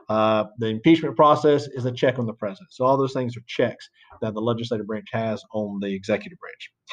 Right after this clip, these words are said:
At the t-, Constitutional Convention, the Great Compromise helped settle a major dispute. What was that major dispute? Uh, so <clears throat> remember, this was between two plans. You had the Virginia plan, which called for representation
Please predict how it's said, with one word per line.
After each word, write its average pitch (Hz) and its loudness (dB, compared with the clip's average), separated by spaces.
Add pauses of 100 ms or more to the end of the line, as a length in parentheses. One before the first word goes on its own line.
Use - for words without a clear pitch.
(200)
At 156 6
the 165 4
t-, 160 -2
Constitutional 208 6
Convention, 190 6
the 139 6
Great 175 6
Compromise 156 4 (160)
helped 175 4
settle 160 6
a 131 0
major 170 2
dispute. 117 -8
What 156 2
was 135 -6
that 139 -4
major 131 -6
dispute? 120 -12 (520)
Uh, 135 6
so 165 6
<clears throat> 160 2 (1160)
remember, 156 4 (260)
this 160 0
was 160 2 (120)
between 143 -2
two 190 -2
plans. 143 0
You 123 -2
had 117 -6
the 107 -4
Virginia 143 0
plan, 196 0 (280)
which 147 0
called 151 4 (100)
for 143 6 (160)
representation 170 2